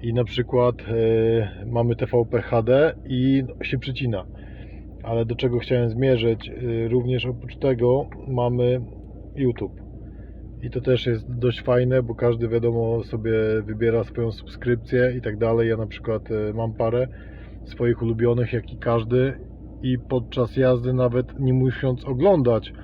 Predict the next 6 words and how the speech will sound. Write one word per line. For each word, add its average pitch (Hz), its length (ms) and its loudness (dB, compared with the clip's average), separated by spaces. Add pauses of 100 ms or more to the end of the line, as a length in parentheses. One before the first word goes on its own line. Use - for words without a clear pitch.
(180)
ale 143 140 -2
fajnie 156 300 2
posłuchać 131 600 0 (340)
tej 110 120 -4
subskrypcji, 110 720 -6
czyli 107 540 -6